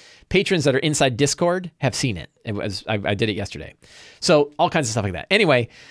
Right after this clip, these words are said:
one of the other advantage-, advantages of being a patron of Sly Flourish is we have monthly, we are now, pardon me, we are now doing monthly Q and A's, right? And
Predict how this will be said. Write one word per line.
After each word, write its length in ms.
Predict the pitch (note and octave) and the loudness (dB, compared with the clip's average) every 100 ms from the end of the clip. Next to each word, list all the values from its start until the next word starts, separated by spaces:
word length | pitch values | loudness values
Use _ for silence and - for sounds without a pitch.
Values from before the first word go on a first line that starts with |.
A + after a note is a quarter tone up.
| - - - - | -20 -20 -20 -2
one 140 | D#3 | 2
of 80 | D3+ | 4
the 120 | E3 | 6
other 160 | B3+ F#3 | 6 6
advantage-, 460 | C#3 C3 A#2+ B2 A#2+ | 4 2 2 0 0
advantages 640 | B2 A#2 A#2+ A2+ G#2+ G#2+ - | 0 2 0 0 0 0 0
of 180 | A2+ G#2 | -2 0
being 160 | A2+ | -2
a 40 | G2+ | 0
patron 240 | G#2+ G#2+ | -2 -2
of 80 | G2+ | -4
Sly 120 | G#2+ | -4
Flourish 340 | G#2 G#2+ A2 | -2 0 0
is 380 | - C3 B2 - - | 2 4 4 2 -2
we 160 | C3+ C#3+ | 2 4
have 180 | C#3 B2 | 4 2
monthly, 440 | F3 G3+ F3 D#3+ | 2 2 2 2
we 140 | C3+ | 0
are 60 | B2+ | 0
now, 300 | C3+ B2 A2 - _ | 2 0 -2 -10 _
pardon 240 | G#2+ A2 G#2 | -8 -8 -10
me, 80 | - _ _ _ _ _ _ - | -14 _ _ _ _ _ _ -8
we 140 | D3+ D#3 | 0 2
are 80 | C#3+ | 4
now 260 | D3+ E3+ | 4 2
doing 260 | D3 D3+ C#3 | 4 4 4
monthly 280 | C#3 C#3 D3 | 2 2 0
Q 220 | - C3+ | 0 0
and 80 | A#2 | 0
A's, 360 | F2 - - _ _ _ | -6 -12 -18 _ _ _
right? 240 | A#2 B2 - _ - _ - | -4 -4 -6 _ -20 _ 0
And 360 | C3+ C3+ C3 | 2 2 0